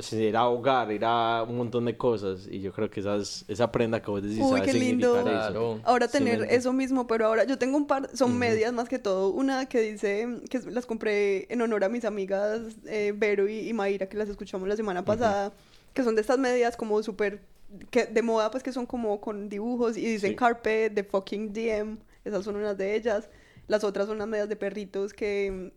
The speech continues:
Speaker 2: que son de mi amigo Edward, em, y las otras son unas medias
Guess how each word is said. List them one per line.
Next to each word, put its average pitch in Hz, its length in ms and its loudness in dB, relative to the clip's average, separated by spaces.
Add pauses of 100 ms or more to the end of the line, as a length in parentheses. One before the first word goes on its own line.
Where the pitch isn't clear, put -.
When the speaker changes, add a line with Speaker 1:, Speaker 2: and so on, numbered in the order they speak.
Speaker 2:
que 190 320 -2
son 190 140 -6
de 185 60 -6
mi 196 100 -6
amigo 190 320 -6
Edward, 202 600 -4
em, 190 560 -4
y 208 100 -10
las 190 220 -4
otras 214 400 -2
son 190 140 -6
unas 185 280 -6
medias 214 560 -2